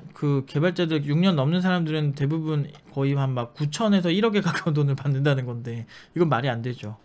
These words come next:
그래서 이거에 대해서 엄청나게 사람들이 많이 얘기를 했어요. 소프트웨어 산업협회죠. 한국 소프트웨어 산업협회에서 나온 자료고. 그래서 봤더니 기사에서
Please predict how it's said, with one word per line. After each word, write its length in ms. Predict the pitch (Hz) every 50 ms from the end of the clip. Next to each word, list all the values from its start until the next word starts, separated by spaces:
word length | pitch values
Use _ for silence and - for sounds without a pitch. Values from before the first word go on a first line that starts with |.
| _ _ _ _ _ _ _ _ _ - - - - - - - - -
그래서 420 | - 233 254 247 262 254 214 156 123
이거에 280 | 151 196 214 262 262
대해서 220 | 226 240 233 247 220
엄청나게 440 | 226 277 294 359 359 330 277 254 240
사람들이 380 | 240 247 247 240 226 220 196
많이 280 | 156 127 127 139 151 139
얘기를 520 | 123 127 139 143 143 147 143 143 135 131
했어요. 520 | 165 208 202 - 208 156 127 123 123 120 120
소프트웨어 380 | - 208 208 - - 240 214 208
산업협회죠. 680 | 220 233 254 240 233 226 208 208 190 160 147 135 135
한국 260 | 156 185 185 175 165
소프트웨어 300 | - 175 170 - 160 151
산업협회에서 720 | 156 160 165 160 151 143 139 - - 123 120 120 120 127
나온 200 | 120 117 117 117
자료고. 500 | 120 110 107 107 104 104 110 123 165 202 - - - - - - - - - - - - -
그래서 800 | - 175 202 196 185 180 175 208 208 208 202 185 156 123 113 110 -
봤더니 560 | - 139 143 - - 185 170 170 175 180 160
기사에서 840 | 147 - 190 202 196 190 190 180 185 190 196 190 170 135 107 -